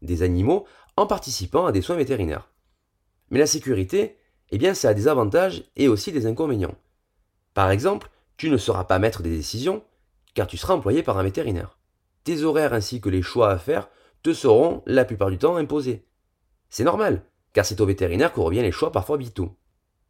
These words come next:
Enfin, ton salaire, eh bien, il évoluera peu. Mais c'est une option qui est intéressante aussi, si tu la considères comme une étape. On le sait, il est pratiquement impossible de trouver un emploi salarié en tant que toiletteur,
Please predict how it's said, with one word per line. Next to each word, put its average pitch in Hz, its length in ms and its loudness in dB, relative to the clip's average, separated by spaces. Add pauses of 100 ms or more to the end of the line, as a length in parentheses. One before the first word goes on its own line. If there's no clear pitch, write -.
Enfin, 160 400 0 (380)
ton 104 120 0
salaire, 110 420 0 (220)
eh 92 80 -6
bien, 104 100 0
il 113 120 0
évoluera 95 440 0
peu. 64 200 -14 (800)
Mais 180 160 2
c'est 202 200 -6
une 208 80 0
option 214 260 -2
qui 185 100 -6
est 139 80 -4
intéressante 151 580 -4 (120)
aussi, 170 540 -2 (260)
si - 220 -12
tu 202 100 -6
la 151 100 2
considères 135 540 -2
comme 233 180 -2
une 196 80 -2
étape. - 320 -4 (920)
On 87 80 -2
le 95 140 2
sait, - 320 -2 (320)
il 180 120 -2
est 226 80 2
pratiquement - 720 -4
impossible 135 720 -4
de 120 100 -2
trouver 117 280 -4
un 135 100 0
emploi 107 240 0
salarié 104 600 0
en 90 120 -4
tant - 160 -4
que 85 100 -6
toiletteur, 104 640 -4